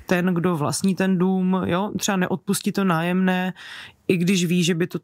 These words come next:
těm majitelům pomohlo. Tak to jsou takové otázky, které si ti lidi kladou, nebo, mm, jo, ale ne, že by vyloženě to někomu dávali za vinu.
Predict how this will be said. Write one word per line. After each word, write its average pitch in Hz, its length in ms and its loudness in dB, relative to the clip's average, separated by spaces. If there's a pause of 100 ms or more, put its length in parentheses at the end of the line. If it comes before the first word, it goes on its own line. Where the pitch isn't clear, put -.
(100)
těm 170 300 0
majitelům 160 560 0
pomohlo. 156 440 0
Tak - 160 -4
to 233 100 0
jsou 254 160 0
takové 220 300 -2
otázky, - 480 -2
které 202 220 0
si 180 120 -2
ti 214 120 0
lidi 190 440 2
kladou, 170 420 0
nebo, 160 300 0
mm, - 440 0
jo, 196 180 2
ale 202 200 0
ne, 208 200 0
že 208 100 -2
by 226 120 0
vyloženě 202 480 2
to 202 80 -2
někomu 202 360 2
dávali 190 500 0
za 156 140 0
vinu. 202 360 0